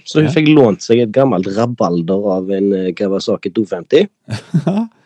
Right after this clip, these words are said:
Speaker 1: Eh, den viste seg å holde i en komma tre runde. Eh, så var den ute, så da var vi to igjen. Og han, eh, <laughs> han, han bror til datteren min, han hadde en Honda som, eh,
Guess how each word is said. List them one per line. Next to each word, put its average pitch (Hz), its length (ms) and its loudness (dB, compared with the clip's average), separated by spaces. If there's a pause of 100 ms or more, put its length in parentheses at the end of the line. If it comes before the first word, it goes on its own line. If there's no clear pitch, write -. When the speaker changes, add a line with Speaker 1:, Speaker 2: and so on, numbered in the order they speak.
(180)
Speaker 1:
Eh, 107 480 4
den 117 260 4
viste 117 300 0
seg 98 220 -2
å 98 100 0
holde 98 460 0
i 90 520 -2
en 101 140 -2
komma 87 240 -14
tre 101 220 2
runde. 98 320 0 (960)
Eh, 113 180 4
så 117 220 2
var 127 80 6
den 113 240 4
ute, 110 320 0 (100)
så 160 80 -8
da 147 80 2
var 110 120 0
vi 147 100 0
to 127 260 -2
igjen. 131 240 0 (400)
Og 123 160 -4
han, 120 320 0
eh, 107 680 -2 (420)
<laughs> - 460 -20
han, 135 180 0
han 123 300 0
bror 107 180 -4
til 117 100 -4
datteren 107 320 0
min, 117 140 -2
han 113 240 0 (140)
hadde 101 320 -2 (1040)
en 104 140 2
Honda 107 580 4
som, 107 440 2
eh, 98 280 2